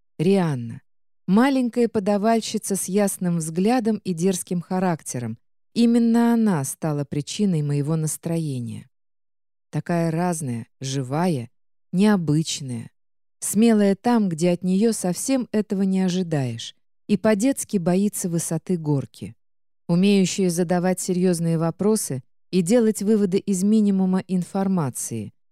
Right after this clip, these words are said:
при этом обладает очень лёгким характером. Она интриговала. Меня влекло к ней не только потому, что Риана была красивой молодой девушкой,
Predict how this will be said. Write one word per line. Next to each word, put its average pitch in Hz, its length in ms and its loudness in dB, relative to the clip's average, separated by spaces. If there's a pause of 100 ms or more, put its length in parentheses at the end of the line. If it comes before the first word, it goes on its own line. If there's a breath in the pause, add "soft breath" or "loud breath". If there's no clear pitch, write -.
(100)
при 202 160 4
этом 247 300 2
обладает 208 540 2
очень 240 340 0
лёгким 202 420 0
характером. 131 720 -4 (640)
Она 196 340 4
интриговала. 185 800 -2 (480)
Меня 185 300 2
влекло 185 420 0
к - 80 -10
ней 170 140 -2
не 170 120 -2
только 220 360 -2
потому, 170 400 -2
что - 180 -6
Риана 175 420 0
была 160 260 -2
красивой 165 580 -4
молодой 160 420 -2
девушкой, 139 640 -6